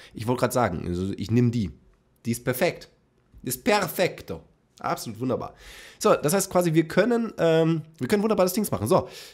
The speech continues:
jetzt, ähm, würde ich als allerletztes noch sagen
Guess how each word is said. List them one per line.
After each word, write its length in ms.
jetzt, 360
ähm, 340
würde 120
ich 160
als 260
allerletztes 540
noch 80
sagen 500